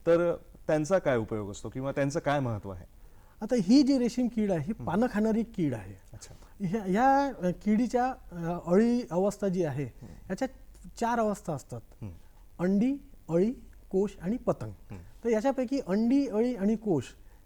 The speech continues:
Speaker 2: हे मुख्यत्वे आपल्यासाठी फार महत्त्वाचे आहे, कारण या अंड्यापासून ज्या निघणाऱ्या अळ्या आहेत, त्याच्यापासून मिळणारे जे कोश आहेत,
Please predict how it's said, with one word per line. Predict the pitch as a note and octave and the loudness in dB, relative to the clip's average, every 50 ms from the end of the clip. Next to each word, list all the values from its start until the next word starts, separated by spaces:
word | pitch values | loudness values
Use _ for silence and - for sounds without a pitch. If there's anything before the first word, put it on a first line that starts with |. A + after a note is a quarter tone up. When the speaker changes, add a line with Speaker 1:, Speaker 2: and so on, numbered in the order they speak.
| - - - | -14 -4 -2
Speaker 2:
हे | C4 | 0
मुख्यत्वे | C#4 A#3 A3+ - - - A3 G#3+ - A#3+ | 2 2 0 -2 -2 -4 -4 -2 -2 -4
आपल्यासाठी | G#3+ G3 - G#3+ G3 F3+ G3+ A3 | -6 -4 -4 -6 -6 -4 -6 -8
फार | - - G#3 G#3+ | -6 -6 -4 -4
महत्त्वाचे | G#3 F3+ D#3 F3 D#3+ - D#3 D3 - - | -2 -2 -2 -2 -2 -2 -6 -4 -4 -6
आहे, | B2 A#2 A2+ A2 - - - - - - - | -8 -8 -10 -12 -14 -18 -20 -20 -20 -12 -6
कारण | E3+ G3 A#3 C4+ D4+ - - - - - - - - - - E3+ | -2 0 0 0 -2 -4 -10 -20 -20 -20 -20 -20 -20 -14 -4 2
या | F3+ G#3 A#3 B3+ - | 4 4 4 2 0
अंड्यापासून | D#3+ F3+ G3 G#3 A3 G#3 B3+ B3+ B3+ B3 A3 G3 G3 F3+ - A#3+ A3+ | 0 0 2 2 2 4 4 4 2 2 -2 -6 -8 -2 0 0 4
ज्या | G#3+ A3+ A3+ | 4 4 4
निघणाऱ्या | G#3+ G3 E3+ F#3+ G#3 G#3 A3 G#3+ | 4 2 2 2 0 0 0 2
अळ्या | F#3+ F#3+ G3 F#3 | 2 4 4 4
आहेत, | E3+ F3+ F#3 | 2 0 -2
त्याच्यापासून | - E3+ - - G3+ G3+ F#3+ G3+ A3+ | -4 -6 -6 -4 -6 -4 -4 -2 0
मिळणारे | G3+ G3 F#3+ F#3+ G3+ G3 G3 | 2 2 2 2 2 2 2
जे | G#3+ G#3+ | 0 -2
कोश | G3+ - A3+ A3+ F#3+ - | -2 0 0 0 0 0
आहेत, | D#3+ E3 | -4 -8